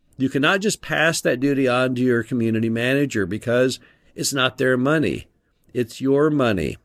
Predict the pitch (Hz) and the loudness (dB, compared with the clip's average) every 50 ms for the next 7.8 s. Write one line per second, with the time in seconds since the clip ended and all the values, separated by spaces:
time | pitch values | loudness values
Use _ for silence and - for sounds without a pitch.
0 | _ - - - 98 107 120 131 123 139 139 131 127 - 175 190 208 180 156 143 | _ -18 -12 -8 -4 -2 -2 0 0 0 0 -2 -2 -2 0 0 2 2 2 2
1 | 139 135 135 104 113 117 113 123 139 151 156 165 151 139 143 113 - - 147 156 | 2 0 -2 -4 -4 -2 0 2 2 4 4 2 2 -2 -4 -4 -4 0 2 2
2 | 202 196 - 139 104 - - - - - - _ _ _ _ _ _ _ - 131 | 2 2 0 -2 -2 -2 -4 -4 -6 -6 -8 _ _ _ _ _ _ _ -14 -6
3 | - 196 226 277 240 - 170 139 131 135 135 143 123 120 135 143 165 170 170 151 | -2 0 0 0 0 0 0 -2 0 0 -2 -2 -2 0 0 0 2 2 2 2
4 | 156 123 127 - - - - - - 202 233 220 - - - - _ _ _ _ | 0 0 -2 -4 -6 -6 -6 -2 0 0 0 0 0 -4 -10 -16 _ _ _ _
5 | _ _ - - 120 110 123 131 151 160 147 131 113 95 90 - _ _ _ _ | _ _ -8 -6 -4 -2 0 0 2 2 2 0 0 -2 -4 -8 _ _ _ _
6 | _ - 139 131 143 131 117 113 - 127 127 127 127 123 117 117 - 123 120 117 | _ -4 -2 0 0 0 0 0 0 2 2 2 2 0 -2 -2 0 0 -2 -2
7 | - 123 104 117 123 127 131 120 123 123 - - 101 80 65 - | -2 -4 0 2 2 2 2 2 0 -4 -4 -2 -2 -2 -4 -6